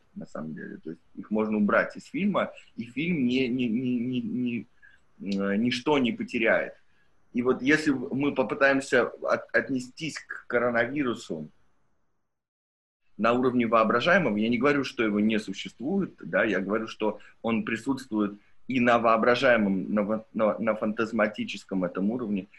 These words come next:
Если мы его уберем, то мы увидим, что наш ответ на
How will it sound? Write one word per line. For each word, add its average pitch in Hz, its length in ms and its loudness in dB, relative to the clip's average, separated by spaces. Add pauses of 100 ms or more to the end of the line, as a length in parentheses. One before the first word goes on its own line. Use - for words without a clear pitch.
(120)
Если 113 200 -4
мы 127 120 6
его 117 160 2
уберем, 135 440 0 (220)
то 131 80 -2
мы 120 140 2
увидим, 147 280 0
что 110 420 4 (200)
наш 127 240 2
ответ 170 580 -2
на 107 300 -2